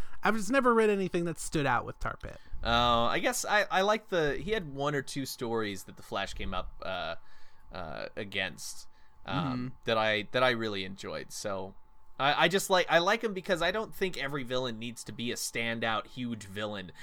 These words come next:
Speaker 2: You can't have
Speaker 1: Right.
Speaker 2: those villains that show up and they're just, like, one or two issues, and then
Speaker 1: Right.
Speaker 2: they're just in the background for the rest of their
Speaker 1: Everybody
Speaker 2: run.
Speaker 1: needs, like,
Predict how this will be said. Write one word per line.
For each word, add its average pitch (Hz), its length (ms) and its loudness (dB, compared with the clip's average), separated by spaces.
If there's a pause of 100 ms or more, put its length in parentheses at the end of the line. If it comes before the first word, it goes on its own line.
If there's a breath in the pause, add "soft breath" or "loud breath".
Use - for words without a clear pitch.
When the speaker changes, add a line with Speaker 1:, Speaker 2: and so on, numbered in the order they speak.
(160 loud breath)
Speaker 2:
You 143 160 2
can't 147 320 4
have 131 140 6
Speaker 1:
Right. 131 100 2
Speaker 2:
those 117 180 2
villains 113 380 -2
that 110 120 -8
show 117 220 0
up 110 220 2
and 104 80 -6
they're 104 80 -2
just, 101 200 -6
like, 98 200 -4
one 110 260 0
or 113 60 -4
two 104 240 -6
issues, 101 500 -6 (320 loud breath)
and 117 180 0
then - 80 6
Speaker 1:
Right. 156 200 6
Speaker 2:
they're 120 100 4
just 110 220 -2
in 113 100 0
the 113 80 2
background 95 640 0
for - 80 -10
the 95 80 -6
rest 95 360 -2
of 90 140 -4
their 95 100 -2
Speaker 1:
Everybody 247 460 10
Speaker 2:
run. 190 140 4
Speaker 1:
needs, 180 340 6
like, 170 320 4